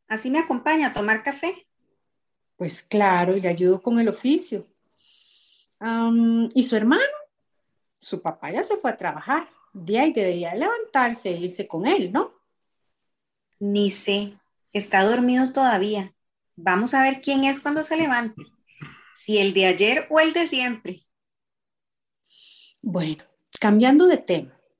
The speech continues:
Speaker 2: ¿Qué pasó con Luis, Anita? Ese hombre a usted la quería para bien.
Speaker 1: Estábamos bien, pero en eso mamá se enfermó y yo era la que la cuidaba.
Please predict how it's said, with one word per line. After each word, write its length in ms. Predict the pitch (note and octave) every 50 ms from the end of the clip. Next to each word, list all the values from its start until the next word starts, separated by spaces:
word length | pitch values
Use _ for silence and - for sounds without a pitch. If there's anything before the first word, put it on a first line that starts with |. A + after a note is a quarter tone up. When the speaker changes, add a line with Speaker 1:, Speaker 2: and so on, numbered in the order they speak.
| _ _ _ _ _ _ _ _ _ _
Speaker 2:
¿Qué 140 | - - C4
pasó 420 | C4+ - D#4 D#4 - - C#4+ C#4+
con 240 | - E4 E4 C#4+ B3+
Luis, 420 | A#3 A#3 C#4 D#4+ E4 D#4 - - -
Anita? 560 | D#3+ E3 G3+ B3+ E4 - - - F#4+ F#4 - _ _ _ _ _ _ _ _ -
Ese 320 | - A#3+ A#3 - - C#4 C#4
hombre 360 | C#4+ D#4+ F4+ F4+ F4 D4+ B3
a 20 |
usted 260 | A3+ A3+ - - C4+ C4
la 140 | C#4 C#4
quería 420 | - - D4 D#4 F4+ F#4+ D4+ G#3+ -
para 240 | - F3 E3 D#3 D#3
bien. 440 | D#3+ D#3+ D#3+ D#3 D3+ D3+ D#3+ E3 - _ _ _ _ _ _ _ _ _ _ _ _ _ _ _ _ _ _ _ _ _ _ _ _
Speaker 1:
Estábamos 680 | - - - - C4+ C#4+ D#4 E4+ F#4 F#4+ D#4 A3 F#3 -
bien, 560 | F3 F3+ F3+ F3+ F#3+ G3+ G#3 G3 F#3+ - _ _ _ _ _ _ _ _ _ _ _
pero 160 | - A3 A3 A3
en 100 | A3 A#3
eso 180 | B3 - D#4
mamá 280 | D4+ C#4+ B3 A3+ A3+ A#3
se 120 | A#3 C4+
enfermó 680 | C4+ C4 B3+ G#3 G3 F3+ F3+ F#3 F#3+ G3+ G#3+ A3 A3 G#3
y 120 | F#3+ F#3+ F3+
yo 80 | G3+
era 100 | A3 C4
la 160 | D4+ E4 D4+
que 80 | - G#3
la 160 | F#3 E3+ -
cuidaba. 580 | - E3+ E3+ F3+ G3+ A3+ B3 A3 F3+ E3 -